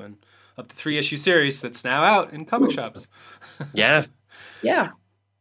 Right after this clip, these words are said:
Speaker 2: On, on a book like The Envoy, I mean, how do you, I mean, you, you,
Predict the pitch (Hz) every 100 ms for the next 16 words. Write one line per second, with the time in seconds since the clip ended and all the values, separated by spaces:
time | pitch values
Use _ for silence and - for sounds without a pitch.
0 | _ 151 185 180 240 233 151 151 170 135
1 | - 110 95 95 95 92 69 - - 143
2 | 180 196 180 147 120 - - 123 123 120
3 | 120 120 113 110